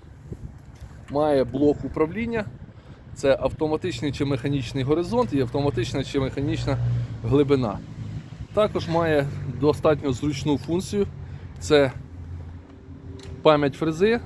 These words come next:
Тобто ви фрезу важелем опустили на потрібну вам глибину,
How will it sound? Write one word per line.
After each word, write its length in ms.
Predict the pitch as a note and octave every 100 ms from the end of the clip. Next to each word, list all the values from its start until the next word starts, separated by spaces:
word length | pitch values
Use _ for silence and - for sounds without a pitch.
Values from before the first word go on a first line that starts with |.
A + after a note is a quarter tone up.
| - - - - - -
Тобто 380 | D#3 - C#3 - - - - - -
ви 280 | A#2+ C#3 D#3+
фрезу 540 | - D3 B2+ D#3 C#3 A2 - - - -
важелем 560 | A#2+ C#3+ D3 B2+ B2+ B2
опустили 540 | B2+ B2+ - C#3 B2
на 140 | B2
потрібну 420 | A#2+ C3+ B2 A2+ A2+
вам 160 | A#2+
глибину, 440 | C3+ D#3+ G3+ B3+